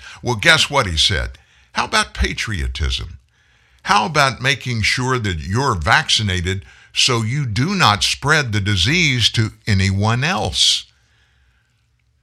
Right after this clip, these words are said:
But the C D C has been warning about breakthrough covid infections for the better part of twenty twenty-one.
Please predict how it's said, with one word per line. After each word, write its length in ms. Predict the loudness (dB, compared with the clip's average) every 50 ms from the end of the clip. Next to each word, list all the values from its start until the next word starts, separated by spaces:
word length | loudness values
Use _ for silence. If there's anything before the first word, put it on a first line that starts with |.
| _ _ _ _ _ _ _ _ _ _ _
But 140 | -4 -4 0
the 80 | 2
C 220 | 4 4 4 4 2
D 160 | 2 2 4
C 220 | 4 4 4 4
has 120 | 0 0 0
been 280 | 0 0 0 0 0
warning 280 | 0 0 0 0 0 0
about 360 | 0 2 4 4 2 2 0
breakthrough 460 | 2 2 2 2 0 -4 -4 -4 -4
covid 560 | -4 -2 -2 -2 0 0 -2 -4 -4 -8 -8 -4
infections 760 | -2 -2 -2 -2 -2 -4 -4 -2 -2 -4 -2 -2 -2 -4 -4
for 100 | -6 -6
the 100 | -6 -4
better 220 | -2 -2 -2 -2
part 300 | -4 -2 0 0 0 0
of 160 | -2 -4 -6
twenty 300 | -8 -6 -4 -4 -4 -4
twenty-one. 720 | -4 -6 -6 -6 -4 -4 -4 -2 -2 -2 -2 -2 -4 -4